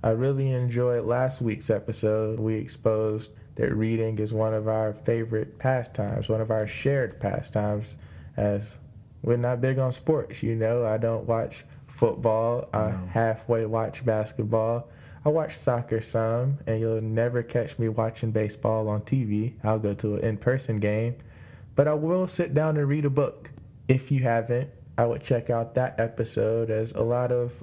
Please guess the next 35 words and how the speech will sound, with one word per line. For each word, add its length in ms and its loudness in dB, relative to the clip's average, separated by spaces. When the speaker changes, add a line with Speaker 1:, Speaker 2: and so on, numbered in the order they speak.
Speaker 1:
what 360 0
we 180 0
shared 580 0
in 260 -2
that 300 2
episode 760 -2
actually 460 0
applies 760 0
to 580 0
what 200 2
we're 120 0
gonna 160 -2
talk 260 -2
about 220 0
in 160 -4
today's 400 0
episode. 600 -2
As 160 2
we 100 2
said 380 2
at 120 -4
the 120 0
end 200 0
of 140 -2
last 320 2
week's 240 0
episode, 800 0
this 200 2
week's 420 -4
episode 500 0
is 100 -2
gonna 220 0
be 160 0
about 420 -2
discipline. 580 -2